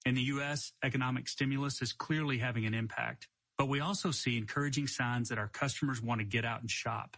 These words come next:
Our execution is improving despite the hurdles presented by the pandemic. The second half will likely have more uncertainty than a normal year, but we like our position. Our stores are getting stronger, and our e-commerce capabilities are expanding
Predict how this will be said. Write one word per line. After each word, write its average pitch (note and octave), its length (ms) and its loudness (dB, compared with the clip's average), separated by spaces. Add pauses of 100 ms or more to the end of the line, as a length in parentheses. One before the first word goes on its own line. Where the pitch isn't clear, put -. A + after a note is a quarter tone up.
(300)
Our B2 120 4
execution C3+ 600 0
is A2+ 120 0
improving C#3+ 580 0 (160)
despite - 460 -2
the B2+ 80 0
hurdles A#2 360 -2
presented A#2 480 0
by A2 120 0
the A2 80 -2
pandemic. G#2+ 560 -2 (680)
The B2 80 4
second F#3+ 300 2
half C3+ 420 0
will C3+ 120 2
likely D#3 340 0
have B2+ 200 2
more D#3 200 2
uncertainty B2+ 560 0
than A#2 160 0
a - 20 0
normal A#2 380 0
year, G#2 520 -2
but B2 120 0
we C3+ 80 2
like D3+ 280 0
our C#3 100 -2
position. A#2+ 520 -2 (720)
Our A#2 100 2
stores C#3 420 0
are C3 40 0
getting B2+ 220 0
stronger, C3 640 -2 (240)
and A#2+ 80 2
our A2+ 100 2
e-commerce C3+ 500 -2
capabilities B2 580 0
are G#2+ 100 2
expanding A#2 800 0